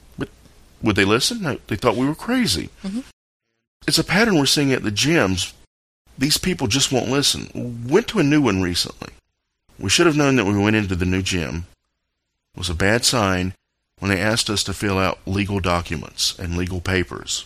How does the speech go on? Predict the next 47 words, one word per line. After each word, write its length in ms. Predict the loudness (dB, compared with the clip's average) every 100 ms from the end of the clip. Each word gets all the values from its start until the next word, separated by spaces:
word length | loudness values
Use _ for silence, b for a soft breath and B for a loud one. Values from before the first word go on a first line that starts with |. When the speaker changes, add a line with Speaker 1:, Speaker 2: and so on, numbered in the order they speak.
| -12
Speaker 1:
before 380 | -10 -4 -2 -2
they 80 | -2
would 140 | -2
let 100 | -2
us 160 | -2 -4
in 80 |
the 80 | -4
door. 340 | -6 -8 -10 -16 -10
Speaker 2:
Yeah, 80 | 0
that 120 | 0
was 100 | 0
just 160 | -4 -4
to 60 | 0
look 220 | -2 0
around. 240 | -2 0
That 140 | 0 0
wasn't 240 | 0 -2
to 80 | -2
sign 320 | 0 0 0
up. 240 | 0 -2 _ _ _
That 140 | -2 0
was 80 | 2
Speaker 1:
No. 40 |
Speaker 2:
just 120 | 2
so 80 | 0
we 60 | 0
could 140 | -2
actually 180 | 0 0
look 180 | 0 0
around 300 | 0 0 -2
at 60 |
the 100 | -6
gym. 360 | -6 -6 -6 -10 -10
Speaker 1:
Yeah, 160 | 0 0
we 200 | 2 4
had 180 | 2 2
to 80 | 0
sign 580 | 2 2 2 2 -2 -8 B -6
a 80 |
set 320 | -2 2 2 2
of 160 | -2
liability 680 | 0 2 2 2 0 0 -2
waivers 800 | 0 2 2 2 -4 -4 -6 -6 -8 _ _ _ _ _ -6
to 100 | 2
take 220 | 2 2
a 40 |
tour 480 | -4 -2 0 0